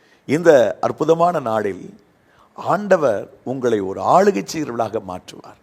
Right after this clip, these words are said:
நீங்கள் மற்றவர்களால் ஆளப்படுவதில்லை, நீங்கள் ஆளுகை செய்வீர்கள்.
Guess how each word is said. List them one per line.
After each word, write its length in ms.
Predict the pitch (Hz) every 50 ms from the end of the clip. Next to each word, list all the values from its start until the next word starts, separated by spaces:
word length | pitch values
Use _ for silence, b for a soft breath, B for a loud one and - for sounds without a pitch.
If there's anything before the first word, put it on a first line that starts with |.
| _ _ b b b b b b b
நீங்கள் 260 | 107 139 151 151 135 135
மற்றவர்களால் 520 | 139 - - 202 202 196 180 165 143 123
ஆளப்படுவதில்லை, 760 | 135 147 165 170 165 170 160 147 131 120 113 113 107 107 135 165 147
நீங்கள் 440 | 120 123 135 143 139 127 120 110 - -
ஆளுகை 360 | - 107 110 117 113 101 104 95
செய்வீர்கள். 580 | - - 98 87 76 78 69 - 82 82 -